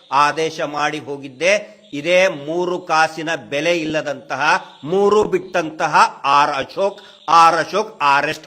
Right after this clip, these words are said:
ಆಗೇ ಆಗಬೇಕು. ಯಾಕಂತ ಹೇಳಿದ್ರೆ ನಾನು ಎಸ್ ಐ ಟಿ ಅವ್ರಿಗೆ ಹೇಳ್ತಾ ಇದ್ದೇನೆ, ದಯವಿಟ್ಟು ಇದರ ಎಲ್ಲಾ ಮೂಲಗಳನ್ನು ಹೊರಗಡೆ ತೆಗೀರಿ. ನೀವು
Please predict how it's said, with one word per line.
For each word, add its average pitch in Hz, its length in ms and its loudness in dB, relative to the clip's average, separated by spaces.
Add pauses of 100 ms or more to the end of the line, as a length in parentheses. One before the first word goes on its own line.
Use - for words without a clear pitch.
(100)
ಆಗೇ 135 360 0
ಆಗಬೇಕು. 143 960 -2 (1700)
ಯಾಕಂತ 185 500 4
ಹೇಳಿದ್ರೆ 151 800 -4
ನಾನು 165 320 2
ಎಸ್ 160 260 -2
ಐ 180 140 0
ಟಿ 180 140 -6
ಅವ್ರಿಗೆ 175 240 0
ಹೇಳ್ತಾ 175 180 0
ಇದ್ದೇನೆ, 170 300 -4
ದಯವಿಟ್ಟು 180 500 -2
ಇದರ 175 180 0
ಎಲ್ಲಾ 180 520 2
ಮೂಲಗಳನ್ನು 180 580 0
ಹೊರಗಡೆ 170 300 -2
ತೆಗೀರಿ. 151 300 -10
ನೀವು 98 200 -16